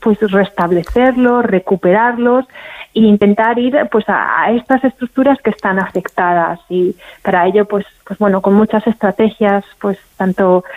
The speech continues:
pues, de, de terapia de, de comportamiento, bien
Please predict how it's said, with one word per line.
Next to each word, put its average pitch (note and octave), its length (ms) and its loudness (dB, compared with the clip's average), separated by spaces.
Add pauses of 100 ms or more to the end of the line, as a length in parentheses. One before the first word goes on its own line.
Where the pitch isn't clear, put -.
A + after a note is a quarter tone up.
(200)
pues, F#3+ 220 0
de, F3 480 2
de E3+ 440 2
terapia F3+ 960 0
de, F3 380 2
de F3+ 280 0
comportamiento, C4 1160 2
bien E3+ 180 -6